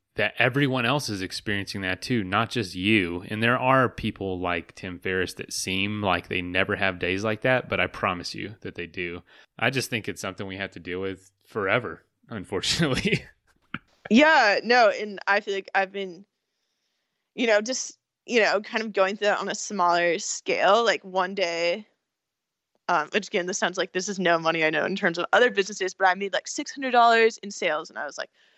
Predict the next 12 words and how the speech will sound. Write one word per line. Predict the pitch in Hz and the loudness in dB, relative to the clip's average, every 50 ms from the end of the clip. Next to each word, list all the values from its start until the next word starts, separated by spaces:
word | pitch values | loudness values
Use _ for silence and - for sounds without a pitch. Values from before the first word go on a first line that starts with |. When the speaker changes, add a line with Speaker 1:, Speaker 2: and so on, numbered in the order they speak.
| _ - | _ -4
Speaker 2:
"Whoa, | 269 302 294 285 285 277 277 | 2 4 6 6 6 6 4
six | 269 269 - - | 2 -4 -10 -8
hundred | 233 202 190 | -6 -2 0
dollars | 185 180 180 185 | 0 0 0 -2
in | 185 180 | -4 -8
one | 175 175 190 | -8 -6 -2
day, | 196 202 208 202 196 | 0 0 2 2 2
that's, | 190 - - | 2 0 -2
like, | 185 175 - | -4 -6 -2
big | - 175 165 175 - | 2 2 2 2 0
for | - - 180 170 165 170 196 _ _ _ _ _ _ _ _ - | -4 -2 0 0 0 0 -2 _ _ _ _ _ _ _ _ 0
us." | - 175 175 147 - 240 285 294 - - - - | 2 4 4 4 2 0 -2 -4 -8 -12 -16 -18